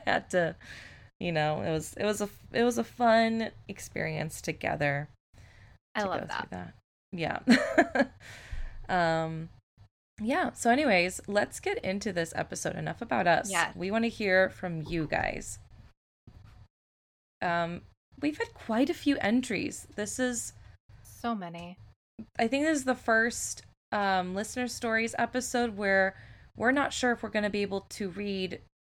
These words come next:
Speaker 1: everyone's that has
Speaker 2: No,
Speaker 1: submitted
Speaker 2: there's
Speaker 1: so far.
Speaker 2: twenty.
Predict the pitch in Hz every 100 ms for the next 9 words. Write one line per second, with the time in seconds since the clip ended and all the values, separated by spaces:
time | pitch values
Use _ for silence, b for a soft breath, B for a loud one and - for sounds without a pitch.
0 | _ _ _ 185 180 170 160 160 - 202
1 | - 170 160 165 285 254 170 160 156 175
2 | 233 226 226 254 254 277 262 208 175 151
3 | 190